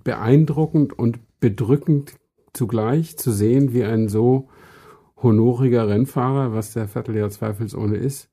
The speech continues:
äh, so einen Fehler macht. Äh, der ist da also in dieser Kurve, in dieser scharfen Rechtskurve auf dem Red Bull Ring,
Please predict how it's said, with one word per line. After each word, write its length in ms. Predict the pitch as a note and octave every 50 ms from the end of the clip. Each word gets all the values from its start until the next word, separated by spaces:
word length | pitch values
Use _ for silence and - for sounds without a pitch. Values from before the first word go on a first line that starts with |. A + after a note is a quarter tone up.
| _ _ _ _ - - _ _ _ _ _ _ _ _ - D3+
äh, 920 | - - - - - A#2+ A#2+ A2+ A2 G#2+ A2 - - A#2+ A#2+ - - - A2
so 220 | G#2+ A#2+ B2 C3
einen 120 | C#3+ C#3
Fehler 340 | C#3 - C#3 D3 D#3+ D3 A#2
macht. 440 | G2+ G2+ G#2 A#2+ - - - - -
Äh, 560 | - - A#2 G#2+ G#2+ G#2 G2+ G2+ G#2+ B2+ - - _ _ B2 B2 _ _ _
der 100 | C#3 A2+
ist 200 | A#2 A#2 - -
da 100 | A#2+ A2+
also 180 | A2 A2+ A2+ A2+
in 100 | A2+ G#2+
dieser 240 | A2 G#2 A2 G#2+ G2+
Kurve, 420 | - - B2 C3 B2+ B2 C3+ B2
in 100 | A2 G#2+
dieser 220 | G2+ G#2+ G#2+ G#2
scharfen 400 | G2 - - A#2 A#2+ A#2+ - A#2+
Rechtskurve 800 | G2+ B2 B2 - - - - C3 B2 B2 A#2+ A#2+ A#2 A2 A2 -
auf 200 | - A2 - -
dem 340 | - A#2 G#2+ G#2 G#2 - - - A#2+ B2 B2
Red 340 | - A2+ G#2+ A2 A2+ A2 -
Bull 200 | - A#2 A#2+ B2
Ring, 320 | A#2 A#2+ A#2+ A#2 A#2+ A#2